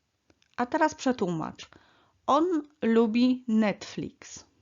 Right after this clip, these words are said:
Er mag Netflix.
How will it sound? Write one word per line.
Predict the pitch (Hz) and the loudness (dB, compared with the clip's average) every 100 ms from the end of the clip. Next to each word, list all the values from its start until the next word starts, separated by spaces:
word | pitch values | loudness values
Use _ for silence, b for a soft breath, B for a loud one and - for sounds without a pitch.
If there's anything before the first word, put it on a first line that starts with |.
| _ _ _ _ _ _ _ _ _ _ _ _ _ _ _ _ _ _ _ _ _ _ _ _ _ _ _ _ _ _ _ _ b b b b - | _ _ _ _ _ _ _ _ _ _ _ _ _ _ _ _ _ _ _ _ _ _ _ _ _ _ _ _ _ _ _ _ b b b b 0
Er | 190 180 | 4 4
mag | 190 233 302 277 - - | 4 6 6 2 -4 -10
Netflix. | 190 170 151 - - 151 - - - | -4 -4 -4 -10 -10 -10 -12 -18 -20